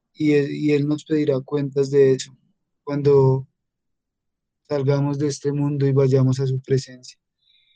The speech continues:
Y estas bienaventuranzas nos ayudan y lo que nos piden es a ser muy humildes,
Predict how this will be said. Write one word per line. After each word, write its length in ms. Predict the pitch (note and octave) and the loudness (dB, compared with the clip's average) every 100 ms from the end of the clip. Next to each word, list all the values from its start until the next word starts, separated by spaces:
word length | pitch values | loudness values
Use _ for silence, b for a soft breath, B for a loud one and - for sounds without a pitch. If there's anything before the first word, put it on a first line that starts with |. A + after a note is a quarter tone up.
| _ _ | _ _
Y 120 | D#3+ D#3 | 0 2
estas 280 | D3+ E3 | 2 0
bienaventuranzas 920 | E3 E3+ E3+ E3 - D#3 C#3+ C#3 C3+ D3+ | 2 2 2 0 -2 -2 0 0 -2 -4
nos 200 | D#3 D3+ | -4 -6
ayudan 420 | C#3+ C#3 C#3 D3 | -4 0 0 0
y 80 | D3 | -4
lo 140 | C#3+ | -8
que 160 | - C#4+ | -8 -12
nos 180 | C4+ | -12
piden 360 | - C3+ C3+ C3+ | -10 -6 -4 -4
es 220 | C3+ - - | -8 -12 -12
a 80 | C3+ | -6
ser 220 | C#3 C3 | -2 0
muy 240 | C3+ C3+ | 0 0
humildes, 600 | C3 C#3 C3 B2+ - - | 0 0 -2 -4 -10 -20